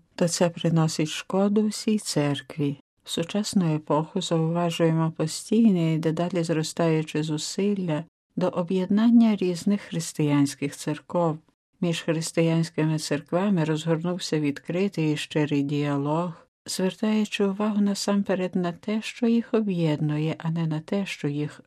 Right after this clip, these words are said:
роз'єднує. Єдність усіх християн — це бажання самого Христа, який сказав, «Щоб усі були одно». Однак ми зможемо сприяти цій єдності насамперед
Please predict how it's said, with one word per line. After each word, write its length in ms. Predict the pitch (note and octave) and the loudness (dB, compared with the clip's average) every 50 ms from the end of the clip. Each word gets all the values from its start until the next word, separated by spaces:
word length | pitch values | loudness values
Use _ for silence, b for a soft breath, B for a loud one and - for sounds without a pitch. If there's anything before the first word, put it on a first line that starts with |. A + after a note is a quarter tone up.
| - - | -4 -2
роз'єднує. 1000 | E3+ E3 D#3 - - D3+ D3 C#3+ C3 C3 C3 C#3+ C#3+ C3+ C#3 C#3 C3+ C#3+ D#3 - _ _ _ _ - | 0 0 0 0 -2 0 0 0 0 -2 -2 0 0 0 0 0 -2 -4 -6 -10 _ _ _ _ -4
Єдність 580 | E3+ F3 F#3 G3 G#3+ - F#3+ F3 E3 - - E3 | -2 0 2 2 2 2 2 0 0 -2 -4 -4
усіх 280 | E3 - - F3 E3+ | -4 -2 -2 -2 -4
християн — 800 | - - E3+ D#3+ E3 - - - D#3+ D#3 D#3+ F3 F#3+ G#3 G#3 F#3+ | -4 -4 -4 -4 -2 -2 -2 -2 -2 0 0 0 2 2 2 2
це 180 | - - F3+ F3 | 0 0 -2 -2
бажання 540 | F3+ F3 E3+ E3 G3+ A3 A3+ A#3 A#3 A3+ | 0 -2 -2 0 2 4 6 6 6 6
самого 460 | A3 - - F#3+ F3+ F#3 F#3 F3+ F#3 F3 | 4 0 -2 0 0 0 0 0 -2 -4
Христа, 520 | - - F3+ E3+ E3 - - - - F#3+ | -6 -4 -4 -4 -2 -4 -6 -4 -2 0
який 360 | G#3 G3+ G3 - - F#3+ F#3+ | 2 2 2 2 2 0 0
сказав, 640 | - - - - G3 F#3 E3+ E3+ E3 D#3 D3+ D3+ D#3 - _ _ _ _ _ - | 0 -4 -6 -4 -4 -4 -2 0 2 2 2 0 -2 -6 _ _ _ _ _ -10
«Щоб 420 | - - - - - E3+ E3 - - | -6 -6 -2 4 4 4 4 2 -2
усі 480 | D#3 D3+ - - - - E3 F3 G3 G#3+ | -2 0 0 0 0 2 2 2 4 4
були 360 | G#3 G3+ F#3 E3 D#3 D#3 D#3 | 4 2 2 2 2 2 2
одно». 500 | D#3 D#3 D#3 - D3+ C#3+ D3+ D3 D#3 E3 _ _ _ _ _ - | 0 0 -2 -2 -2 0 0 -2 -4 -6 _ _ _ _ _ -4
Однак 340 | F#3 E3+ E3+ F#3+ F#3 F3+ - | -4 0 0 0 0 0 0
ми 120 | - F#3 F3+ | 0 0 0
зможемо 560 | - F#3+ F3+ F3 E3+ E3 - F3 E3 E3 E3+ | 2 2 2 2 2 2 2 2 2 0 0
сприяти 680 | E3 - - - E3+ F3 E3+ F3+ F#3+ G#3 G#3+ - F#3 E3+ | -2 -4 -6 -4 -2 0 2 2 2 0 0 0 -2 -2
цій 200 | - - E3+ E3 | 0 2 2 2
єдності 720 | E3 E3 E3 F3 F#3+ - G#3 E3+ E3+ E3 - - - E3 | 4 4 2 2 2 2 2 2 0 0 -2 -2 -2 0
насамперед 760 | E3 E3 E3 E3 - F3+ F3 F3 E3+ - F3+ E3+ E3 D#3+ | 0 0 0 0 0 0 0 0 0 0 0 0 0 0